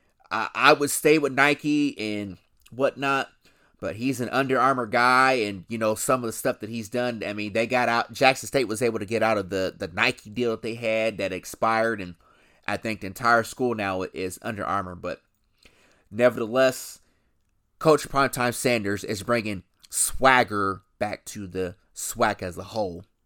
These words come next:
and I'm here for it. Moving on to my favorite segment of the week, and we all know who this recipient is.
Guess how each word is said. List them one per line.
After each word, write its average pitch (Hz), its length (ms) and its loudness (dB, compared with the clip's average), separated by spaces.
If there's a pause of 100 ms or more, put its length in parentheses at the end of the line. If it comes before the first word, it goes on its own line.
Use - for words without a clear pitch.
(260)
and 98 160 -8
I'm 107 160 2
here 107 180 -2
for 80 320 -10
it. - 60 -20 (1900)
Moving 190 360 6
on 151 460 8 (260)
to 139 580 2 (880)
my 131 220 6
favorite 139 400 2
segment 139 560 0 (800)
of 117 480 0 (600)
the 113 100 -6
week, 170 600 -2 (1300)
and 120 640 2
we 123 140 2
all 123 180 8
know 120 160 0
who 127 220 -2
this 131 320 2
recipient 135 640 -6
is. 190 720 0